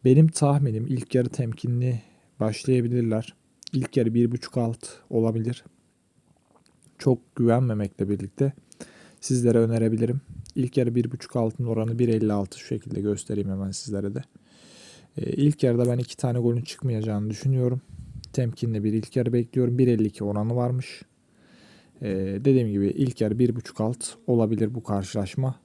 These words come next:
Ee, ilk maçta da bir sıfır Bayern Münih galibiyetiyle bitmişti. Tottenham Milan maçı da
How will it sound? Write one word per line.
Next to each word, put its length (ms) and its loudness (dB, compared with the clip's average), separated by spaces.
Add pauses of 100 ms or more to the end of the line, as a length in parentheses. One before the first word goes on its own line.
(600)
Ee, 540 -4
ilk 220 -2
maçta 260 -2
da 120 0
bir 120 4
sıfır 420 -6
Bayern 280 2
Münih 220 -4
galibiyetiyle 640 0
bitmişti. 540 -4 (960)
Tottenham 400 8
Milan 260 8
maçı 320 2
da 240 4